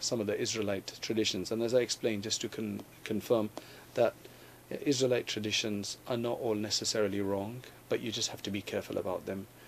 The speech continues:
So those that conform, uh, that conform to what we already have, you accept. Those that go against it, then you reject, and the others you have to remain silent from.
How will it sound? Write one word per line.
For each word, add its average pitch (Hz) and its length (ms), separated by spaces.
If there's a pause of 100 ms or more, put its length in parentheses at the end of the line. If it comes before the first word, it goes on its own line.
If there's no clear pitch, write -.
(120)
So - 140
those 117 360
that 104 180
conform, 120 500 (100)
uh, 127 100
that 113 180
conform 117 500
to 107 220
what 107 160
we 107 120
already 104 280
have, 113 280
you 101 140
accept. - 600
Those 104 320
that - 240
go 101 180
against 104 480
it, - 240 (440)
then 104 200
you 101 120
reject, 98 420
and 101 160
the 101 80
others 101 340
you 107 80
have - 120
to - 80
remain 95 300
silent 113 440
from. 143 200